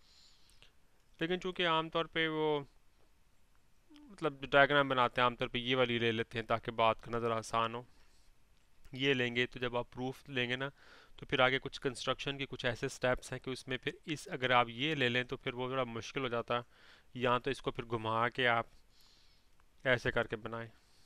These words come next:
आ, ऐसे करके कि ये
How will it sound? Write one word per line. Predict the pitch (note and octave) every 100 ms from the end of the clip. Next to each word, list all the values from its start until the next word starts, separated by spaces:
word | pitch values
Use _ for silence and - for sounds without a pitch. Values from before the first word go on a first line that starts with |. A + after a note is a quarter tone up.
| _ _ _ _ _ _ - _ _ _ _ _ _ _ _ _ _ - _ _ _ C3
आ, | B2 A#2 - _ _ -
ऐसे | A#2 -
करके | - A#2 - A#2+ - _ _ _ _ _ _ _ _ _ _ _ _ _ _ _ _ _ _ _ _ _ _ _ _ _ - _ _ _ _ _ _ - - _ _
कि | C3 B2+ B2+ C3 D#3 C3+
ये | B2+ C3